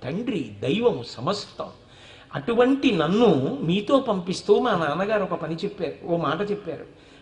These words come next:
"విశ్వామిత్రుడు ఏం చెప్తే అది చెయ్యన్నారు. మీరు బాణం వెయ్యమంటే నేను ఎందుకు వేసేయాలంటే, మొదటి గౌరవం మా నాన్నగారి మీద. ఆయన పంపించేటప్పుడు చెప్పిన మాటని నేను అతిక్రమించకూడదు."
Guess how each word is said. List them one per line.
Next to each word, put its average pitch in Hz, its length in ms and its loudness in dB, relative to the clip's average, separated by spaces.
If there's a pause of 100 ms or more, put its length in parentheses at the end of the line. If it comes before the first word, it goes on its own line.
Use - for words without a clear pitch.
"విశ్వామిత్రుడు 220 840 4
ఏం 202 260 0
చెప్తే - 260 -2
అది 202 240 -2
చెయ్యన్నారు. 151 580 -8 (560)
మీరు 165 320 0
బాణం 143 560 0
వెయ్యమంటే 196 600 6
నేను 202 200 6
ఎందుకు 170 320 -2
వేసేయాలంటే, 160 680 -2
మొదటి 170 380 0
గౌరవం 156 480 4
మా 165 80 0
నాన్నగారి 127 560 -4
మీద. 98 500 -16
ఆయన 135 300 -2
పంపించేటప్పుడు 180 1000 -2
చెప్పిన 160 440 -4
మాటని 151 460 0
నేను 131 220 -2 (100)
అతిక్రమించకూడదు." 120 1080 -8